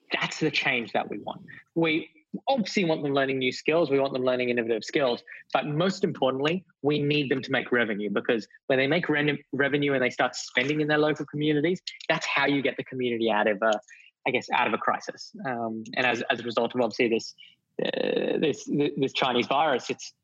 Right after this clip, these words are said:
inevitable that new solutions are gonna be required. Uh, and giving young people the platform to obviously start their own businesses, um, in their local communities, not get them out of their own communities, but actually start them in their regions, we think is,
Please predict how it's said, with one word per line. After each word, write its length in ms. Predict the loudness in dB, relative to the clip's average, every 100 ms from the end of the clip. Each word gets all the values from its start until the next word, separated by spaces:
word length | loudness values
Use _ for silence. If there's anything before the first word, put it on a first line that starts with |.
| _ _
inevitable 560 | -2 0 0 0 2 2
that 180 | 0 -2
new 200 | -4 -2
solutions 500 | 0 2 2 0 -6
are 40 |
gonna 120 | -4 -2
be 120 | 0
required. 380 | 2 2 0 -6 _ -20 -20 _ _ 0
Uh, 200 | 2 2 2
and 200 | -2 0
giving 220 | -2 0
young 200 | 0 0
people 220 | 0 0
the 80 | -2
platform 480 | 0 -2 -2 -6 -4
to 60 |
obviously 180 | -6 -6
start 320 | -4 -2 0
their 140 | 2 2
own 120 | 2
businesses, 640 | -2 -4 -6 -2 -2 -2 -12 -20 -20 _ -2
um, 580 | 2 2 2 -2 -6 -10 _ _
in 160 | 0 2
their 140 | 2
local 300 | 2 0 -4
communities, 460 | -8 -4 -2 0 0
not 140 | -2
get 100 | -2
them 120 | -2 0
out 180 | 0
of 60 | 0
their 180 | 2 0
own 100 | -2
communities, 360 | -6 -6 -4 -4
but 80 |
actually 200 | -4 -4
start 460 | -6 -6 -2 0 0 -2
them 140 | -6 -6 _ 0
in 140 | 2
their 160 | 2 2
regions, 480 | 0 0 -2 -4 -10 _ _ -4
we 240 | 0 0
think 320 | 0 -2 0
is, 240 | -2 -2